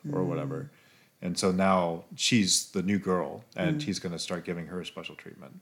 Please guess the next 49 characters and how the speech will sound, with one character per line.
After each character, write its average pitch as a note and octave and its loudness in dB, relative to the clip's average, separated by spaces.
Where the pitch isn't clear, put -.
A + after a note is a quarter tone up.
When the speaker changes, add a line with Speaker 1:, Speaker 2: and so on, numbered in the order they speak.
Speaker 2:
う C#3+ -6
ん C#3+ -4
う C#3+ -4
ん C#3 -6
う D3+ -8
ん。 C#3+ -4
ね G3 8
え、 E3 0
ま E3+ 4
あ E3 6
な D#3+ 4
ん D#3+ 2
か、 C#3 2
ま F3 4
あ、 - 2
実 F3+ 6
際 F4+ 10
は F#4+ 4
結 F#4+ 2
構 F#3+ 6
も E3+ 4
っ F3+ -4
と D3+ 0
す - -4
ご D#3 6
い C3 4
こ - -2
う C#3+ 2
い - 2
う - 2
の C3+ 0
あ D3 4
る C#3+ 6
ん C3+ 0
だ A#2+ -4
ろ D2 -6
う - -6
な B2+ 2
っ - -4
て B2 -4
感 C3+ -2
じ。 - -8
結 D4 4
構 F3 8
ソ C#4+ 8
フ D4+ -2
ト A#3+ 6
に E3 6
書 - -4